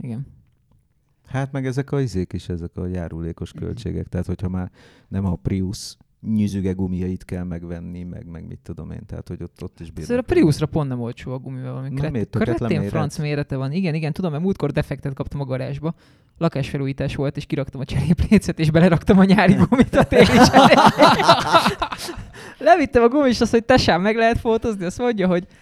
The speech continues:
Speaker 1: nem. Mondom, akkor gyorsan adjál valamit, mert mennem kell, és így tudtam venni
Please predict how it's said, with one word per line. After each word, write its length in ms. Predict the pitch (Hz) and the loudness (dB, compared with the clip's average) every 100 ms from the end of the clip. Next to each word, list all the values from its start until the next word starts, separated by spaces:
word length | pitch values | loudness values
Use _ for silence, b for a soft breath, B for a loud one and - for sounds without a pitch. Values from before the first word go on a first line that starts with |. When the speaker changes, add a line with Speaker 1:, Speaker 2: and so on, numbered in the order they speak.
| b b | b b
Speaker 1:
nem. 380 | 175 160 147 311 440 - b b | -4 -2 0 -2 -4 -16 b b
Mondom, 240 | 185 214 240 | -4 -2 -2
akkor 240 | 214 240 | -4 -6
gyorsan 380 | 208 233 - 240 | -4 -4 -2 0
adjál 260 | 214 185 175 | 0 0 0
valamit, 280 | 185 185 208 | -2 -2 -6
mert 140 | 175 | -6
mennem 300 | 214 180 156 | -6 -6 -8
kell, 180 | 190 190 | -8 -8
és 160 | 180 - | -8 -6
így 160 | 254 | -6
tudtam 360 | - 156 - 147 | -4 -8 -6 -8
venni 360 | 165 196 233 | -8 -6 -6